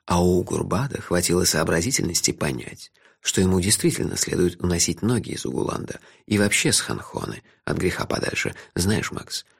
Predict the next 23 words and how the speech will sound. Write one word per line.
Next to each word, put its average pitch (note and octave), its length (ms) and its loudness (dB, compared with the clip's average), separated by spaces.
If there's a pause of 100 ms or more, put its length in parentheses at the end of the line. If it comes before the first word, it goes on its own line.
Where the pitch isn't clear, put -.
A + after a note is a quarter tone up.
откровенно D2 500 0
говоря, C2 360 2
я D2+ 180 4
здорово D#2 400 0
сомневаюсь, C#2 760 -2 (220)
что - 220 -2
хоть - 240 -4
чем-то - 480 0
тебе - 200 -6
помог. - 400 -10 (300)
А D#2+ 240 0
ты-то - 360 -4
сам - 260 0
как A#2 200 -4
считаешь? - 640 -6 (840)
"Не C#3+ 180 8
знаю", B2 540 2
вздохнул F2+ 400 -2
я, D#2 220 -2 (280)
"но D#3 220 8
мне D#3 220 8
пора D3 200 8
возвращаться. B2+ 680 4